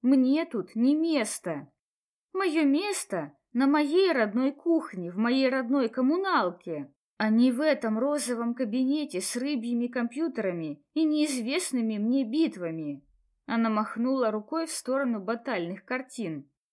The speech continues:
Ваши перстни слишком умны для меня. Они разумны настолько, что это пугает.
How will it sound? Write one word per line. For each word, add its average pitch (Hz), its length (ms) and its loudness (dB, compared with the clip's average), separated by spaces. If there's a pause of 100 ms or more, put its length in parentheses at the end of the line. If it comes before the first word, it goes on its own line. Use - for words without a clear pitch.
(300)
Ваши 208 460 -2
перстни 247 600 -2
слишком 277 600 -4
умны 320 440 0
для 185 160 -2
меня. 240 640 0 (400)
Они 214 320 2
разумны 247 560 2
настолько, 240 920 -2 (140)
что - 260 -6
это 208 220 -2
пугает. 220 760 -2